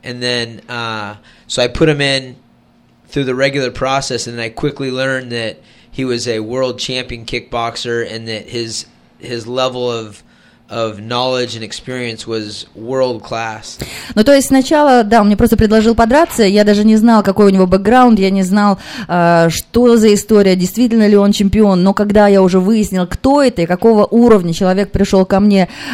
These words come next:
Speaker 2: э, на ринг, то это было, конечно, интересно.
Speaker 1: And so, um, you know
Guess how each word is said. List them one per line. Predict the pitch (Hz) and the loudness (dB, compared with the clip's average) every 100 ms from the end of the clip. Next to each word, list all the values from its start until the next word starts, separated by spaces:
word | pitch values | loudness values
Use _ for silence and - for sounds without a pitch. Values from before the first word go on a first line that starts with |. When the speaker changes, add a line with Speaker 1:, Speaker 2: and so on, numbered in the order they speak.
| 190 | -2
Speaker 2:
э, | 180 180 | 2 2
на | 190 196 | 2 4
ринг, | 269 269 | 2 4
то | 196 | 2
это | 202 185 | 2 2
было, | 180 | 0
конечно, | 175 160 160 151 147 - - - 185 | 0 -2 -2 -2 -4 -8 -18 -14 -4
интересно. | 165 160 135 - 123 - _ _ - - - _ _ _ _ _ | -2 0 -2 -4 -10 -12 _ _ -20 -20 -20 _ _ _ _ _
Speaker 1:
And | 135 131 | -12 -6
so, | - 143 131 120 - - - | -2 0 0 -2 -8 -20 -12
um, | 123 123 120 110 107 104 _ _ _ - _ _ - | -6 -6 -6 -10 -20 -20 _ _ _ -20 _ _ -12
you | |
know | 127 98 | -10 -10